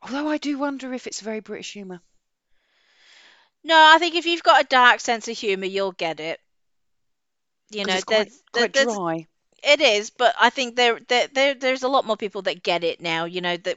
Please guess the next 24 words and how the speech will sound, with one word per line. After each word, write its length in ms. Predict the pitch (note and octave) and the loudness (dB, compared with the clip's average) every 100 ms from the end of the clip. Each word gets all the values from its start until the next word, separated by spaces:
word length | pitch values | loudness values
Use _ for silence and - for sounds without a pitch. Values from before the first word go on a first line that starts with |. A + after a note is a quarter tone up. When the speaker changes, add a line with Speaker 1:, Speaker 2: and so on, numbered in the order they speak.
| - G3 | -10 -10
Speaker 2:
we've, 260 | G3 F3+ | -8 -4
they've 180 | G3 F#3 | -4 -2
had 180 | G3+ F#3+ | -4 -6
so 120 | G3+ | -6
much, 320 | F#3+ F#3 - _ - - - - - _ - | -6 -8 -10 _ -20 -20 -20 -20 -20 _ -2
um, 400 | F#3 F#3 C#3+ - _ _ _ _ _ _ _ F#3 | 0 0 -2 -12 _ _ _ _ _ _ _ -6
of 160 | F#3+ F#3+ | -2 2
our, 260 | F#3 F#3 - - | 4 2 -4 -8
uh, 60 | F#3+ | -6
comedy 480 | - G3+ F#3+ F#3 | -4 -4 -2 -2
is, 300 | F3+ F3 - - - | -2 -6 -12 -18 -6
like, 340 | E3+ E3 - | -2 -2 -4
worldwide 540 | F3+ E3+ E3+ E3+ E3 F3+ | -4 -2 -2 0 0 0
Speaker 1:
Mm. 80 | E3+ | -4
Speaker 2:
known 300 | E3+ E3+ E3+ | -4 -4 -6
now, 300 | E3 E3 F3 | -4 -4 -4
and 120 | F#3 | 0
I 80 | G#3+ | -2
think 360 | - C#4 A#3 | -2 -8 0
that 220 | B3+ A#3+ G#2 - | 4 4 2 -10
it's, 340 | A3+ A3+ - | -12 -12 -6
it's 220 | A#3+ A3+ - | -4 -2 -4
kind 320 | A#3+ A3 | 0 0
of 100 | G#3 | 0